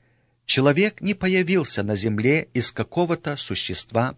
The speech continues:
путем развития дальнейшего, так называемой эволюции,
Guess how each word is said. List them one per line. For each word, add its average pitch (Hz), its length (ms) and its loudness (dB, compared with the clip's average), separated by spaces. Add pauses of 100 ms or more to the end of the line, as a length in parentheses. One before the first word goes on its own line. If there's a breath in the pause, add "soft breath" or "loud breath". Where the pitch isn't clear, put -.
(540 soft breath)
путем 180 460 4
развития 113 640 0
дальнейшего, 117 840 0 (540 soft breath)
так 165 280 0
называемой 131 880 0
эволюции, 117 680 -2